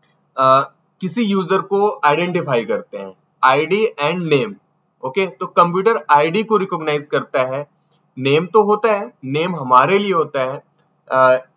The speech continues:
human readable, okay। So कैसे हम इनको change कर सकते हैं?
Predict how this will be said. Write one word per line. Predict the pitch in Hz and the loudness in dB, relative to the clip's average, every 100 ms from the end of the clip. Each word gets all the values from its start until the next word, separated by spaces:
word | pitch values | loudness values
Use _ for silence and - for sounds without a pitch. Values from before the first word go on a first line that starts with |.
| _ _ | _ _
human | 139 160 185 208 | -6 0 2 2
readable, | 180 139 123 160 233 _ - | 0 -2 -4 -6 -10 _ -12
okay। | - 190 147 - _ _ _ _ _ - | -8 -6 -6 -10 _ _ _ _ _ 0
So | 196 214 220 _ _ _ _ _ | 2 4 0 _ _ _ _ _
कैसे | 170 165 190 208 | 0 0 0 2
हम | 208 208 175 | 2 0 -8
इनको | 175 208 | -8 -6
change | 208 - 190 214 202 | -8 -6 -2 -2 -2
कर | 208 180 | -6 -4
सकते | 180 - - | -8 -8 -8
हैं? | 170 | -6